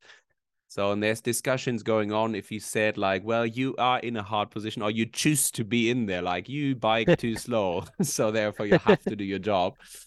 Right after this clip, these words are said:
Speaker 1: But nah, it's just, it was, honestly, it's like, that's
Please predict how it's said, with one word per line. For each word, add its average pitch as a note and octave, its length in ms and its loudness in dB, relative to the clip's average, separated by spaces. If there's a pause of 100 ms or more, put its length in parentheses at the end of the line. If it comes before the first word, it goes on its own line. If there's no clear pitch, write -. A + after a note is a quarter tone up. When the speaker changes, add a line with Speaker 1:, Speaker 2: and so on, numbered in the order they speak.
(540)
Speaker 1:
But G#2+ 180 2
nah, F#2 200 -2
it's A#2+ 260 -2
just, D3 240 0
it B2+ 100 -2
was, D#3+ 220 -2 (400)
honestly, C#3 400 2
it's A#2 120 -2
like, A2 280 -2 (1080)
that's C3+ 320 -2